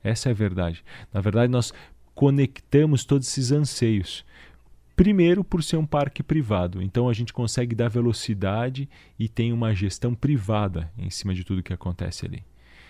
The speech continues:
E, e segundo, porque a gente tá batendo com um propósito que faz harmonia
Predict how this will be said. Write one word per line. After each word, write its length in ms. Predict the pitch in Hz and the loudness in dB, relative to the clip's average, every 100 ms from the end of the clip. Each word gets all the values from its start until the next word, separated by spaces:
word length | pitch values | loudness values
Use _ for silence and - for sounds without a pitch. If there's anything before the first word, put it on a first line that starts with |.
| - _ _ | -20 _ _
E, 260 | - 117 143 | -4 -2 0
e 40 | 151 | 0
segundo, 720 | - 175 143 110 147 165 147 | 2 2 2 0 0 0 0
porque 240 | 139 127 | 0 0
a 40 | 131 | 0
gente 200 | 127 123 | 0 0
tá 100 | 127 | 0
batendo 500 | 117 113 123 127 120 | 0 0 -2 -2 -2
com 140 | - | -2
um 100 | 120 | -4
propósito 920 | 113 110 - 107 120 120 101 - 95 - - - | 0 -2 0 2 4 4 0 -2 -6 -6 -20 -20
que 640 | _ 117 113 113 110 107 104 | _ 0 2 2 2 2 0
faz 340 | - 113 - - | 0 -2 -2 -6
harmonia 880 | 120 151 156 139 107 98 113 160 | -2 2 4 4 2 0 0 -2